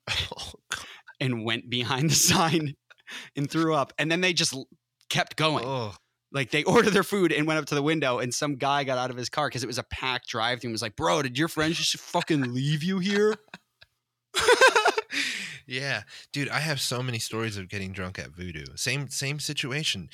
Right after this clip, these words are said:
Speaker 2: There was another, there was a time where we were, we were recording the last Stolas record, and me and Mike Watts and a group of other people, we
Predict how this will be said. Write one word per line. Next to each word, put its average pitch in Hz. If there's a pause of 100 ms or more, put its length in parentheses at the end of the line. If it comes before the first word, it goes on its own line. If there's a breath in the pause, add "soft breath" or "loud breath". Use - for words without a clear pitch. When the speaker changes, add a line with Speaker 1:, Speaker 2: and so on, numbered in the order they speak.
(260 loud breath)
Speaker 2:
There 127
was 139
another, 131 (220)
there 113
was 107
a 104
time 123
where 104
we 92
were, 92
we 101
were 95
recording 92
the 82
last 85
Stolas 90
record, 104 (680 loud breath)
and 90
me 107
and 95 (120)
Mike 98
Watts 95 (100)
and 90
a 92
group 101
of 90
other 90
people, 85
we 101